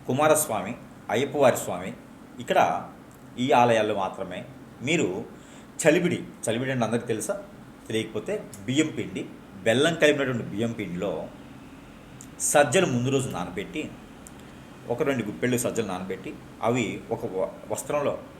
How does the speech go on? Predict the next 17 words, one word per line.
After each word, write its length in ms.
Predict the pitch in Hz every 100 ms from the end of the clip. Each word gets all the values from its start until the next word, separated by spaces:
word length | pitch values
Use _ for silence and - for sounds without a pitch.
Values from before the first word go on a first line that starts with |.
| -
కాటన్ 240 | 123 139
వస్త్రంలో 300 | 127 - 120
కడితే 420 | 110 90 - 170 175
చిన్న 100 | 151
చిన్న 200 | 156 147
మొలకలు 280 | 107 104 123
వస్తాయి. 240 | 98 92 90
తెల్లవారిన 360 | 87 90 90
తర్వాత, 440 | 87 80 78 - - - - -
ఓ 60 | 104
నాలుగు 300 | 98 95 90
గంటలు 180 | 87
నానిన 240 | 107 92 87
తర్వాత 260 | 90 87
కడితే 380 | 87 80 185 233 117
మొలకలు 280 | 107 95
వస్తాయి. 240 | 76 -